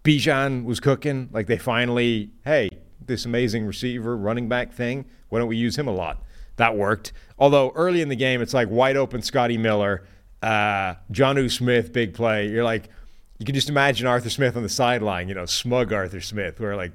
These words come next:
<laughs> "You didn't see those ones coming. You didn't cover Scotty. Eh,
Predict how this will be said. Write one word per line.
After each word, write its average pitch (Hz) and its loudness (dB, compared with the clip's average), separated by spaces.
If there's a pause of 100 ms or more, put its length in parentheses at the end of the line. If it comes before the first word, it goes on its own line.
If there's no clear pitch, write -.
(160)
<laughs> - -20
"You 113 -2 (440)
didn't 127 0
see 131 -2
those 131 2
ones 107 -6
coming. 107 -4 (240)
You 117 0
didn't 135 2
cover 147 4
Scotty. 135 0 (260)
Eh, 170 2